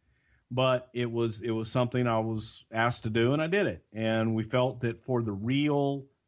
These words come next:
reaction, to get a true reaction, you can't always let people know what the hell's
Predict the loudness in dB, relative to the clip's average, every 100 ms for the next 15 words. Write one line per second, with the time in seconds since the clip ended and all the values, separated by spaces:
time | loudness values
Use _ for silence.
0 | -4 0 2 0 -4 -2 0 0 -4 _
1 | _ _ _ _ _ _ _ -4 -2 0
2 | 0 -2 -2 0 2 2 0 -2 -4 -4
3 | -2 0 0 2 -2 -4 -2 -2 -2 -6
4 | -4 -2 -2 -2 -2 0 0 -4